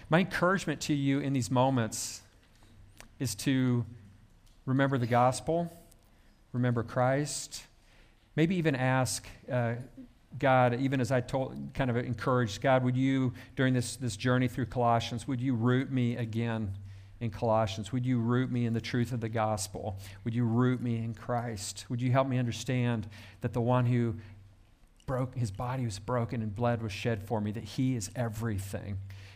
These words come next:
Maybe take some time just to invite God to do that in your heart during these moments.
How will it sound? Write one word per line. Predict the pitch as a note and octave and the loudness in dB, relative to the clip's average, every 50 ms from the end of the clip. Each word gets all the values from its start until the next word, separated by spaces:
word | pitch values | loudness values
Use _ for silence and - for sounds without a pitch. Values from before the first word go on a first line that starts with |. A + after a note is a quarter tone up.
| - - - | -12 -4 -2
Maybe | B2+ B2+ B2+ - - - - | 0 0 0 -2 -4 -8 -6
take | - D3 C#3 C3+ | -4 -2 -2 -2
some | - - B2 | -2 -4 -4
time | - - B2 A#2+ A#2 | -2 -2 -2 0 0
just | A#2 A2 - - | -2 -4 -4 -6
to | B2 A2+ G#2+ G2 G2 G#3 C4+ C4+ B3 | -6 -6 -8 -10 -14 -16 -16 -10 -4
invite | C3 B2 A#2 G2 A#2+ A#2+ B2 A2+ A#2 | -2 -2 0 2 2 2 2 2 0
God | B2 A2+ G#2+ | 0 0 0
to | A2+ G#2+ | -2 -2
do | G2+ A#2 A2+ | -2 0 0
that | G#2+ A2+ G#2+ G2+ G#2 A2 | 2 2 2 0 0 -2
in | A#2 | -2
your | A2 G#2+ | -4 -4
heart | F#2+ - A2+ G#2+ G#2 G#2 G2+ | -2 0 0 0 0 0 -4
during | A2+ G#2+ G#2+ | -6 -6 -6
these | G#2+ G#2+ G2 F#2+ | -6 -6 -6 -4
moments. | G#2 G#2 G#2+ G#2 G#2 G2 G2 - | -4 -4 -4 -4 -4 -6 -8 -10